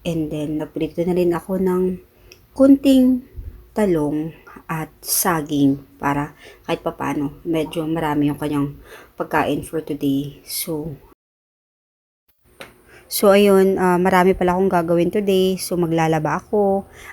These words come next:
At buti na lang, medyo maluwag ako today dahil yung mga trabaho ko din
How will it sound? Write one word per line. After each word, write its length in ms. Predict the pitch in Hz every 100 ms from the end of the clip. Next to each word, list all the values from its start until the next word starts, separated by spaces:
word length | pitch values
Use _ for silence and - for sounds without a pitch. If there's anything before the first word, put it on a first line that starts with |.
| -
At 160 | 202
buti 320 | 196 214 226 220
na 80 |
lang, 480 | 214 185 165 170 170
medyo 320 | 180 165 160
maluwag 400 | 170 165 160 160
ako 160 | 151 180
today 320 | - 156 151
dahil 480 | 147 151 156 151 147
yung 160 | 156 151
mga 160 | 156
trabaho 400 | 156 160 151 156
ko 80 | 156
din 400 | 156 156 151 151